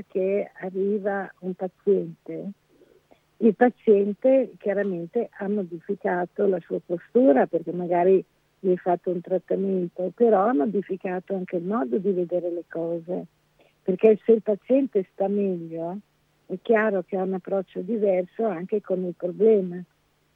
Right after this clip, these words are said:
riesce a vedere del positivo, la luce, come diciamo noi, no? Io vedo la luce adesso mentre prima vedevo solo nero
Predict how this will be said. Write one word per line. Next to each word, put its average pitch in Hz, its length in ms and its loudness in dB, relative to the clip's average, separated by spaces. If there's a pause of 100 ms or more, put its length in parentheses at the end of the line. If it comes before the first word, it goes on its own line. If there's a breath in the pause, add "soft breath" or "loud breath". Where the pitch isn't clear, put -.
(220)
riesce 214 400 6
a 190 60 -2
vedere 196 420 0
del 185 220 -6
positivo, 196 960 -6 (640)
la 214 180 8
luce, 214 480 2
come 190 260 -10
diciamo 190 440 -6
noi, 180 280 -4
no? 202 220 -4 (100)
Io 208 160 2
vedo 196 260 -2
la 220 140 4
luce 220 340 -2
adesso 202 360 -4
mentre 214 320 -4
prima 196 340 -4
vedevo 180 480 -4
solo 180 240 -4
nero 185 460 -2